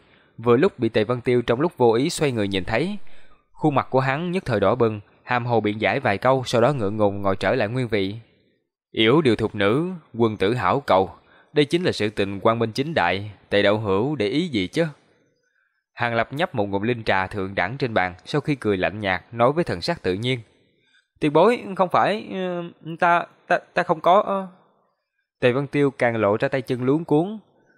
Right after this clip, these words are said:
Vào lúc này, nha hoàn xinh đẹp kia tiến đến, cuối cùng giải vây cho Tề Vân Tiêu. Không bao lâu sau, Tân Như Âm cũng thay đổi một bộ quần áo màu trắng, phong tư có khác một chút đi đến, liền giống như một đóa hoa sen trắng muốt nở rộ, làm cho người ta thấy cực kỳ đẹp mắt.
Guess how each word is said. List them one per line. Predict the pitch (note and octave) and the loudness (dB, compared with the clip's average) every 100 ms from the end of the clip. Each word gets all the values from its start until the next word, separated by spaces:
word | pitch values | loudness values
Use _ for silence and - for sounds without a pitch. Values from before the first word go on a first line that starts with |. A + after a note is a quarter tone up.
| _ _ | _ _
Vào | C3+ | 2
lúc | D3 G3 | 4 2
này, | B2 A2+ | 0 -2
nha | C#3+ E3+ | -2 0
hoàn | C3 A2+ | 0 -2
xinh | D#3 C#3+ | -2 -2
đẹp | G#2+ - | -2 -2
kia | C3 | -4
tiến | C3 D#3 | -2 0
đến, | D#3 E3 G3 F3 | 2 2 -2 -2
cuối | F#3+ | 0
cùng | F3+ A2+ G2+ | 2 0 2
giải | F#2 | 0
vây | C3+ A#2+ | 2 -2
cho | A#2+ | -2
Tề | G#2+ | -2
Vân | F#2+ A2 | -2 -2
Tiêu. | C3+ C3+ A#2+ - _ _ | 2 4 2 -4 _ _
Không | - C3+ A#2+ | -6 -2 2
bao | A#2 | 4
lâu | A#2 | 4
sau, | A2 A#2 A2 A2 - | 2 2 0 0 -2
Tân | C#3 | 0
Như | C3+ | 2
Âm | B2+ B2 | 0 0
cũng | A#2 A#2+ | -2 -2
thay | C#3 | -2
đổi | B2 F#2 | 2 2
một | B2+ | 0
bộ | F#2 F#2 | 0 0
quần | G#2+ F#2 | -2 -2
áo | F#2+ | -2
màu | D3 F2+ | -2 -4
trắng, | G#2 A#2 F#3+ G#3 _ - | -2 -4 -6 -12 _ -4
phong | C3 A2+ | -2 0
tư | A#2 A2+ | 0 0
có | C#3 | 0
khác | F#3 G3 | -2 -4
một | F#2+ - | -4 -2
chút | E3+ | -2
đi | B2 A2+ | -2 2
đến, | A#2+ E3+ G#3 - - _ _ | 2 0 -6 -20 -20 _ _
liền | A#2+ A2+ A2 | -2 0 2
giống | C3 E3+ | 2 2
như | |
một | A#2+ F2+ | -2 2
đóa | A2+ | 2
hoa | D#3 C#3 A#2 | 4 2 0
sen | - A#2 G#2+ | 0 -2 -2
trắng | B2+ D3+ | -4 -2
muốt | E3 F#3+ | -2 0
nở | G2+ G#2+ | -2 2
rộ, | G2 F2 G2 - _ | 4 4 2 -6 _
làm | A#2 A#2 | -2 0
cho | A2+ D3+ | 0 -2
người | G#2+ | 0
ta | A#2+ | 0
thấy | B2 C#3 | 0 -2
cực | E3 A2 - | -2 -4 -2
kỳ | F#2+ | -2
đẹp | E2+ C3 | 0 0
mắt. | F3+ | -2